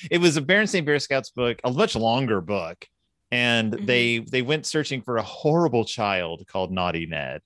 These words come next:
Speaker 1: And they illustrated the book with the,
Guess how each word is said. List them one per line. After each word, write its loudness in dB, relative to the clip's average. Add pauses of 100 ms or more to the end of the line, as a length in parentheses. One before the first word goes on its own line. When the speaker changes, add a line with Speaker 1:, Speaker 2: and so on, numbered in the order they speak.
(420)
Speaker 1:
And 2 (240)
they 2
illustrated 2
the 0
book -2 (140)
with -4
the, -2